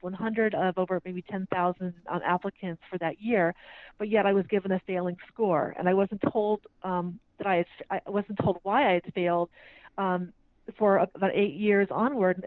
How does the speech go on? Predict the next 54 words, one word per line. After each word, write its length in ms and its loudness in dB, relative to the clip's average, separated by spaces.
Um, 320 0
and 140 0
at 140 -4
that 180 -2
point, 260 -4
they 180 -4
said, 100 -2
"Actually, 340 -2
you 80 -2
know, 80 2
we 180 -2
had, 340 4
uh, 200 0
you 100 -14
had 260 0
passed, 360 -4
but 100 -16
we 80 -12
gave 240 -6
your 300 -2
score 200 -4
to 160 -10
somebody 340 -4
else." 260 0
So 120 4
they 120 2
had 360 4
their 160 -4
own 180 -2
people 480 -2
whom 240 -2
they 100 -4
wanted 340 0
to, 100 -6
to 60 -14
place 380 -4
in 40 -6
the 80 0
positions 460 -6
of 120 -6
power. 440 0
Um, 140 -4
I 120 4
also, 720 4
um, 460 2
was 340 -2
offered 480 0
a, 160 0
a 40 2
job 480 2
at 260 2
C 160 -8
B 120 -4
S 100 -2